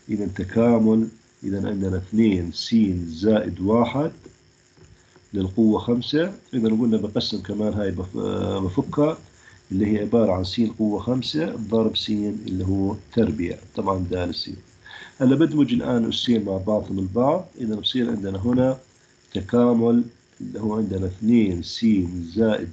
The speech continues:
واحد على س كل هذا للقوة خمسة ضرب طبعًا واحد إذا على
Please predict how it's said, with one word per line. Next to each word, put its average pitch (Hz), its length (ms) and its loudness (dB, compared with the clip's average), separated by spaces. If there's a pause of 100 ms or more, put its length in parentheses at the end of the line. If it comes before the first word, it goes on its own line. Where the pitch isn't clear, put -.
واحد 123 520 0 (760)
على 104 560 2
س - 200 -2 (540)
كل 123 260 2
هذا 98 440 0
للقوة 123 480 0
خمسة 92 460 -4 (640)
ضرب 120 300 4 (180)
طبعًا 101 220 -2
واحد 104 500 0 (120)
إذا 90 260 -10
على 135 420 0